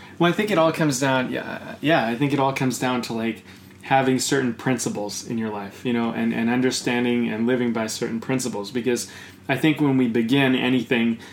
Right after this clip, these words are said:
we don't necessarily have a lot of principles about the thing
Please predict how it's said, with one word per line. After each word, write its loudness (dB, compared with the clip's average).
we 4
don't 4
necessarily 2
have 0
a 2
lot 2
of -4
principles 2
about 0
the -6
thing 0